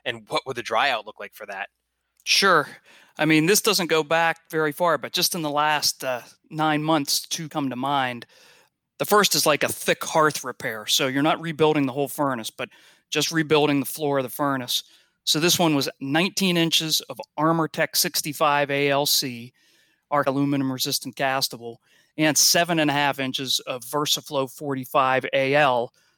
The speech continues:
Speaker 2: another dense castable, as a backup. So you've got twenty-six inches of refractory. The Armortech is built to be tough, strong, and dense, and to resist aluminum charge banging into it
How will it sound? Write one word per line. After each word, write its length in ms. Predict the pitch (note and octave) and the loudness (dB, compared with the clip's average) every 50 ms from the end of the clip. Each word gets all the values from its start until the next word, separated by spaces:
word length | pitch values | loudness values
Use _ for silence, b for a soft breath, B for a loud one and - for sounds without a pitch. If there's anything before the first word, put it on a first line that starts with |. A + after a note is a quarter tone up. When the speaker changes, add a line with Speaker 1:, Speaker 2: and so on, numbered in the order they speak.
| _ _ _ | _ _ _
Speaker 2:
another 360 | - C3 C#3 D#3 D#3 D#3 C#3 B2 | -4 0 0 2 4 2 0 0
dense 340 | A#2+ - C3 B2+ A#2+ - | 0 -4 -4 -2 -2 -2
castable, 640 | - - C3 A#2+ A#2+ A#2+ - - C#3 A#2+ A#2+ A#2+ B2 - | -4 -2 -6 -6 -4 -4 -4 -6 -6 -12 -12 -14 -14 -12
as 100 | - C3 | -14 -14
a 60 | B2 A#2+ | -14 -6
backup. 480 | - D3 C#3+ C#3+ C#3 - - - - - _ _ b b b b b _ | -2 0 2 2 2 0 -4 -8 -10 -10 _ _ b b b b b _
So 140 | - - D3 | -2 0 0
you've 140 | C3+ C3+ C#3 | 0 2 2
got 160 | C3 A#2+ - _ - | 0 0 0 _ -4
twenty-six 540 | - G3 F#3+ G#3+ G3+ - - F#3+ - - F#3 | 0 2 2 4 4 2 2 2 2 2 0
inches 260 | E3+ D3+ - D3 - | 2 0 0 0 0
of 80 | C#3+ | 0
refractory. 680 | B2 B2+ B2 - E3 D#3+ D#3+ D#3 - - - A#2 A2+ - _ _ _ _ _ _ _ _ _ _ | -2 -4 0 2 2 4 4 2 -2 -6 -16 -18 -18 -20 _ _ _ _ _ _ _ _ _ _
The 120 | - D#3 D#3+ | -2 2 4
Armortech 580 | E3+ F#3 G#3+ A3+ G#3 E3 - - F3 D#3+ - | 6 6 6 4 4 2 2 2 0 0 0
is 80 | D#3 B2+ | -2 -6
built 320 | C3+ B2+ - E3+ F3 - _ | -6 -2 0 0 0 0 _
to 80 | - | -10
be 160 | B2+ A#2+ A2 _ _ | -12 -12 -16 _ _
tough, 220 | - D#3+ D3+ D3 | 0 0 0 0
strong, 640 | - - - - - - D#3 C#3+ C#3+ C#3+ C#3+ C#3+ C3 | 0 0 0 0 0 0 0 0 2 2 2 0 -2
and 180 | A#2 A2 A2 - | -6 -10 -6 -2
dense, 440 | D3 D3 C#3 A#2+ A2+ - - - b b b b b b b | -2 -2 -2 0 0 -2 -2 -2 b b b b b b b
and 120 | C#3+ C3+ - | -12 -6 -4
to 100 | - C#3+ | -4 -4
resist 640 | B2+ C3+ C3+ C3 D3+ - D#3 C3 C#3+ F3 D#3+ - - | -2 -2 -4 -4 -4 -6 -6 -2 0 2 0 0 0
aluminum 480 | D3 C#3 D#3+ F3 E3+ E3 D3 C#3 B2+ | 0 0 2 2 4 4 2 0 0
charge 640 | B2 - - D#3 D3+ C#3 C#3 C#3 C#3+ C#3 C#3+ - - b b b b - | -2 -4 -2 0 2 2 2 2 0 0 -2 -4 -6 b b b b -20
banging 480 | - - - C#3 C#3 C3 C3+ C3+ C3 C3 | -8 -4 0 0 0 2 0 0 0 0
into 360 | C3+ C3+ C#3 - D3 D3 C#3 | 0 0 0 0 2 2 2
it 100 | C#3+ - | 2 2